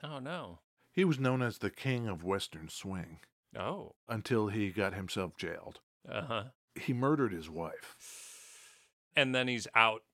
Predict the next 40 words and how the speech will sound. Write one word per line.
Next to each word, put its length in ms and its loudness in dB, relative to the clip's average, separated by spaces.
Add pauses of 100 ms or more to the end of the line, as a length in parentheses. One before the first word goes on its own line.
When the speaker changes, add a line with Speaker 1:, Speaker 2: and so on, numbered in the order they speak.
(160)
Speaker 1:
playing 360 0
gigs. 680 -4 (280)
You 160 -4
can't 320 0
let 140 4
a 40 0
little 280 -2
thing 340 -4
like 240 0
spousal 580 0
murder 540 -2 (320)
stop 420 0
you 100 -2
from 400 -8 (160)
having 280 4
a 60 -4
good 180 0
old 180 -2
time. 440 -6 (240)
Speaker 2:
Even 340 0
if 240 -2
it 280 0
had 300 0
stopped 380 0
him, 200 0 (300)
Speaker 1:
Yeah. 240 4 (300)
Speaker 2:
he 80 -4
would 120 2
have 80 -2
gotten 240 2
out 180 0
anyway. 320 -6 (260)
Speaker 1:
Oh. 260 2 (240)
Speaker 2:
Then 260 0
Governor 340 2
of 100 -4
California, 600 0
Mister 400 -2
Ronald 460 -2
Reagan, 420 -2